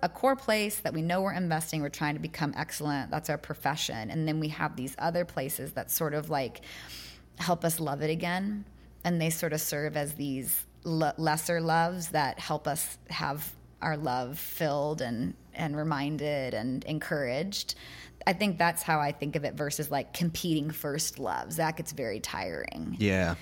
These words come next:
Speaker 1: But if you sort of know, like, here's the real, here's the main thing, and then these other things feed into that. 'Cause if you're r-, doing these interviews, you're getting fed stories and inspiration and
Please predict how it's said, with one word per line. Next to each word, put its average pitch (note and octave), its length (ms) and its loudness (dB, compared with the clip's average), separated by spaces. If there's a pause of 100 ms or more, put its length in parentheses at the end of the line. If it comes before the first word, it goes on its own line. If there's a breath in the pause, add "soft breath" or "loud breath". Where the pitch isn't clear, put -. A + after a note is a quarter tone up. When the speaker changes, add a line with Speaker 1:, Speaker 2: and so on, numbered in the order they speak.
(340 loud breath)
Speaker 1:
But E3 260 4
if D#3+ 140 -2
you E3+ 60 4
sort F3 200 4
of D#3 140 0
know, F3+ 380 8
like, D3+ 220 4
here's F#3+ 340 0
the D#3+ 120 2
real, D#3+ 300 4
here's F3 240 2
the E3+ 100 2
main D#3 400 4
thing, D3 460 0
and D3+ 160 0
then D3 160 0
these E3 200 2
other E3 220 2
things D#3 300 0
feed E3 420 0
into E3+ 400 2
that. E2 460 -2 (760 loud breath)
'Cause D#3 140 -2
if E3 160 -2
you're D3+ 160 0 (360)
r-, E3 120 0 (160)
doing E3+ 320 2
these D#3+ 160 2
interviews, E3 640 2
you're E3 240 4
getting D#3+ 420 2 (140)
fed D#3+ 240 2
stories E3+ 720 0
and C3+ 100 -2
inspiration D#3 880 0
and A#2 400 -4